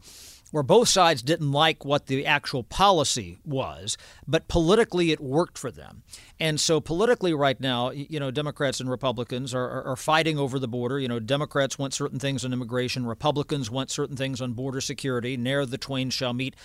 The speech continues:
But politically, it seems to be working politically for both of them. Although, of course, President Biden is in the White House,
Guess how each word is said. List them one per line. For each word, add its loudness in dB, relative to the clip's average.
But 0
politically, 2
it -2
seems -2
to -4
be -2
working -2
politically 2
for -10
both -6
of -12
them. -8
Although, 6
of -6
course, -2
President 0
Biden 0
is -6
in -2
the -4
White 4
House, 2